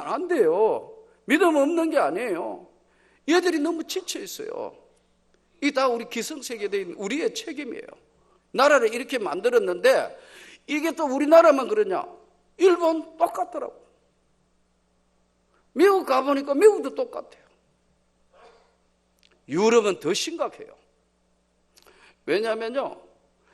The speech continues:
이게 안 되다가 보니까 사회 갈등이 계속 표출되는 거예요. 예전에는 아멘 하면 다 아멘이었어요.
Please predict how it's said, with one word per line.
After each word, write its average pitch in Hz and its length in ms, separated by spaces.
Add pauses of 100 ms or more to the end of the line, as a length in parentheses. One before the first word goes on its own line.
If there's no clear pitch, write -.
(320)
이게 254 560 (240)
안 185 200
되다가 247 380
보니까 226 320
사회 240 420
갈등이 240 480
계속 - 380
표출되는 165 640
거예요. - 240 (600)
예전에는 226 640
아멘 240 400
하면 247 260
다 285 260
아멘이었어요. 302 640